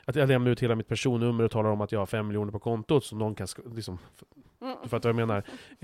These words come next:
Speaker 1: Eh, då är det en sak. Anna-, men annars så ser inte jag riktigt den här känslomässiga risken som, som många andra ser och som du också verkar se. Jag, jag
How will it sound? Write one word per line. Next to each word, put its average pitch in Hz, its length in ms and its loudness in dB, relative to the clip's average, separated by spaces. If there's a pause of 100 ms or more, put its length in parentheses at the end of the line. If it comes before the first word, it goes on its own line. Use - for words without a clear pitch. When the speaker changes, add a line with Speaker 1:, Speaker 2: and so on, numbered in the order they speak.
(420)
Speaker 1:
Eh, - 60 -
då 147 160 6
är 131 100 8
det 113 80 2
en 104 160 -2
sak. 127 200 -4
Anna-, 127 240 0
men 127 180 0
annars 123 340 0
så 147 80 -4
ser 143 200 -2
inte 127 200 -2
jag 113 80 2
riktigt - 220 -4
den 113 60 -4
här 104 60 -4
känslomässiga 123 1000 -2
risken 110 640 -6
som, 101 340 -8
som 110 160 -4
många 104 240 -2
andra 101 220 -6
ser 113 260 -4
och 104 100 -4
som 110 120 -8
du 110 120 -4
också 110 240 -6
verkar 123 200 -4
se. - 160 -10
Jag, 120 240 -6
jag 120 180 -6